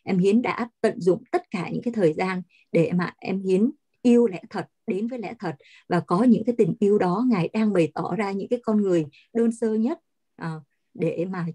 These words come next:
qua cái con người đó Chúa muốn nói gì với mình, để trong cái đời sống anh chị em mình có cái tính cách, có bản chấn chất và giống Ngài nhá. À,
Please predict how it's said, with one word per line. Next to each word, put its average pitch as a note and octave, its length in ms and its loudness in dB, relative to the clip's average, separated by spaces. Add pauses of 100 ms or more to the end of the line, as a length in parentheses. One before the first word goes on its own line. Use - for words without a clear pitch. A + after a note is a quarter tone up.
(140)
qua A3+ 320 0
cái A#3+ 100 -10
con A3 140 -2
người F3+ 200 2
đó E3 280 -10
Chúa B3 120 -6
muốn A#3 220 2
nói A#3 220 -4
gì G3+ 160 -2
với F#3 140 -6
mình, F3+ 240 -2 (360)
để D#3 160 -4
trong F#3+ 220 -8
cái A3 80 -6
đời F3 160 0
sống F#3 360 -4
anh F#3 140 -6
chị E3+ 140 -2
em F#3 280 -6
mình E3 180 0 (260)
có F3+ 200 -4
cái A#3+ 140 -4
tính A3+ 220 4
cách, D4 140 -2 (140)
có A#3+ 140 -6
bản F3+ 280 -4
chấn G#3+ 260 2 (120)
chất E4+ 180 0 (380)
và D#3+ 240 -4 (200)
giống F#3 300 4
Ngài F3+ 280 2 (220)
nhá. F#3 200 -4 (300)
À, D#3+ 180 0